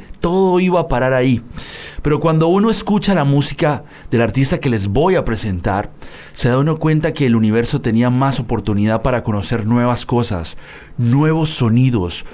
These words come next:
nuevas fusiones, y que no importa desde dónde nazca un artista para poder sonar en el mundo con sus ideas. Y por eso les quiero presentar a un joven tan solo de quince años,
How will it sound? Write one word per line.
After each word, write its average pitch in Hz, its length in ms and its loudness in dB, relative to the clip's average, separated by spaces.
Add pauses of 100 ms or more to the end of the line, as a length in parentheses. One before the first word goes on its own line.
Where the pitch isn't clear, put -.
(180)
nuevas 160 600 2
fusiones, 110 680 0 (300)
y 160 140 2
que 156 160 2
no 160 120 2
importa 180 640 2
desde 107 320 2
dónde 143 340 2
nazca 139 380 0
un 110 100 0
artista 113 560 -2 (280)
para 107 220 0
poder 107 400 0 (840)
sonar 135 720 0 (540)
en 123 120 4
el 110 160 4
mundo 117 560 2 (460)
con 123 180 0
sus 110 300 -2
ideas. 113 480 0 (420)
Y 123 120 4
por 123 240 2
eso 123 340 -2 (320)
les 98 140 -4
quiero 123 220 0
presentar 113 680 0
a 127 100 0
un 160 320 4 (200)
joven 151 500 0
tan 120 240 0
solo 160 240 0
de 143 140 0
quince 190 460 2
años, 92 460 -4